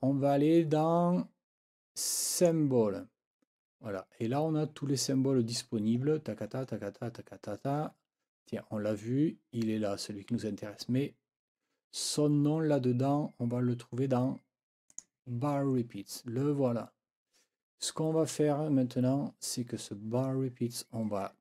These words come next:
cliquer dessus et on va le tirer et on va l'associer à cette mesure.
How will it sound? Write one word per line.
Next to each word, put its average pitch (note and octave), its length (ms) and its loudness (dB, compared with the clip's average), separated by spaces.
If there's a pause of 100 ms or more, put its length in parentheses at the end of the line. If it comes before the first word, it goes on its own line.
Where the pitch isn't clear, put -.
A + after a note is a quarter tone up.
cliquer D#3+ 380 2
dessus A#2+ 420 0 (240)
et A#2+ 140 -2
on B2+ 100 0
va C#3 200 0
le D#3+ 140 4
tirer B2 500 -2 (920)
et A#2+ 120 -2
on B2 40 2
va B2+ 140 2
l'associer C#3 680 -4 (140)
à C#3 140 -4
cette - 280 -4
mesure. A#2+ 480 -6